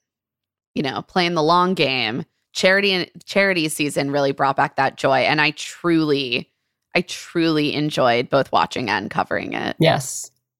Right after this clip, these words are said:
Speaker 2: Me too.
Speaker 1: Another question we got is, "Are you planning more rom-com rewatches?"
Speaker 2: Well, look at
Speaker 1: And the
Speaker 2: that.
Speaker 1: answer is yes.
Speaker 2: <laughs>
Speaker 1: The answer is yes. We're gonna be doing one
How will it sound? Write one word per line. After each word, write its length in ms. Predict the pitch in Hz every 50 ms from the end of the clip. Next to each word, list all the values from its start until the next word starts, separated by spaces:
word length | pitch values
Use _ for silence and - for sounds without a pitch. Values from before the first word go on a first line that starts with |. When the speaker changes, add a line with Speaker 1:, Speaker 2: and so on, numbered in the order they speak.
| _ _ _ _ _ _ _ _ _ _ _ _ _ _ _ _ -
Speaker 2:
Me 120 | 160 165
too. 60 | 185
Speaker 1:
Another 280 | 208 220 226 262 381 370
question 360 | - - 233 226 - 233 233
we 100 | 233 226
got 400 | - - 202 - 165 170 170 -
is, 300 | 170 180 175 175 165 - - -
"Are 160 | 175 190 214
you 240 | 247 240 262 277 262
planning 580 | - _ _ 208 202 202 202 214 214 214 214
more 320 | 214 180 170 175 180 185 175
rom-com 680 | 170 170 165 170 180 190 190 - 190 180 180 180 180 170
rewatches?" 1040 | 170 185 226 214 185 156 143 160 - - 131 113 - - - - - - - - -
Speaker 2:
Well, 200 | 233 240 233 240
look 140 | 277 - 370
at 40 | 359
Speaker 1:
And 80 | -
the 40 | 381
Speaker 2:
that. 220 | 349 330 - 220 185
Speaker 1:
answer 160 | - - 196
is 100 | 196 190
yes. 520 | 202 185 185 160 139 - - - - - - -
Speaker 2:
<laughs> 40 | - -
Speaker 1:
The 160 | 247 254 254
answer 300 | 262 269 269 - 370 302
is 360 | 269 - 247 403 349 233 214 208
yes. 500 | 196 220 226 - 185 196 208 - - - - - - - - -
We're 80 | 214 214
gonna 240 | 208 226 220 226 208
be 160 | 208 214 208
doing 480 | 180 - 196 196 196 202 196 202 202
one 480 | 165 170 165 170 165 165 165 165 170